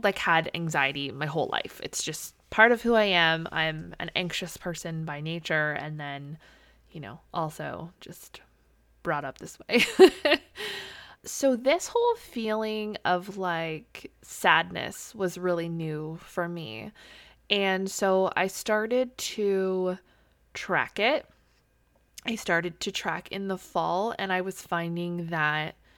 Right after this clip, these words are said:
you know, more than half of the days of the month that this was happening to me. And so I really started to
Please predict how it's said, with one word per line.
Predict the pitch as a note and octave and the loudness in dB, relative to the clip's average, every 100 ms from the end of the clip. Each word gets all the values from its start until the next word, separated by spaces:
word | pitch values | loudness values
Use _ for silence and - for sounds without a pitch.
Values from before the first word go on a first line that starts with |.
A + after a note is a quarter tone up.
| _ _ _ | _ _ _
you | - | -8
know, | G3 F3+ F3 - | -2 -2 -4 -8
more | F#3+ G3 G3 A#3 D4+ | -12 -6 -4 -2 -4
than | G#4+ | -4
half | F#4 - F3+ F3 F3+ - - - - | -6 -6 -2 -2 -4 -12 -20 -16 -8
of | G3 G3+ | -8 -4
the | G3+ | -8
days | F3+ D#3+ D#3 E3 | -6 -8 -8 -8
of | - E3+ | -8 -4
the | E3+ | -4
month | D#3+ D#3 D#3 - | -2 -6 -8 -8
that | - - | -8 -6
this | - D3 - | -8 -10 -10
was | D#3+ | -8
happening | - - - - - | -4 -4 -4 -12 -14
to | - | -14
me. | - A2+ A2 - - - - _ _ | -14 -14 -16 -20 -20 -20 -20 _ _
And | G#3 G3 | 0 0
so | F#3 - F3+ E3+ E3 E3 - _ _ _ - | -2 -2 0 0 -2 -4 -8 _ _ _ 0
I | F#3+ | 2
really | F3+ F#3+ G3 G3 | 4 4 2 0
started | - F#3 F3+ F3 F3 F3+ | 0 2 2 2 -4 -4
to | - F#3+ E3+ E3 E3 D#3+ D#3 D#3+ | -4 -2 -2 -2 -2 -4 -6 -8